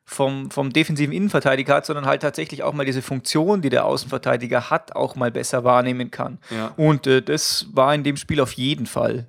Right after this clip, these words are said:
Speaker 1: der Fall.
Speaker 2: Was ich cool find, dass wir jetzt nicht mehr zwei so mini kleine Außenverteidiger hatten. Weil der Bartstuber ist halt schon auch so ein Tier. Also mit Lahm
Speaker 1: <laughs>
Speaker 2: und Alaba, ich, Alaba nichts gegen Alaba, f-, fand ich super,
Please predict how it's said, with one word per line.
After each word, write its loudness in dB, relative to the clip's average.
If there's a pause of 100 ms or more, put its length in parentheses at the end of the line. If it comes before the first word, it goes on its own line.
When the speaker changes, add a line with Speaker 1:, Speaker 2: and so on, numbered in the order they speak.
Speaker 1:
der 0
Fall. -2 (200)
Speaker 2:
Was -2
ich -12
cool -6
find, -2 (280)
dass -4
wir 4
jetzt 0
nicht -4
mehr -2
zwei 2
so 2
mini 0
kleine 0
Außenverteidiger -6
hatten. -10 (640)
Weil -8
der 2
Bartstuber 2
ist 0
halt 0
schon -2
auch 0
so -2
ein -6
Tier. -2
Also -2
mit -8
Lahm 4
Speaker 1:
<laughs> -
Speaker 2:
und -2
Alaba, 0
ich, -12
Alaba 0
nichts -8
gegen -8
Alaba, 2
f-, -6
fand -2
ich -8
super, 0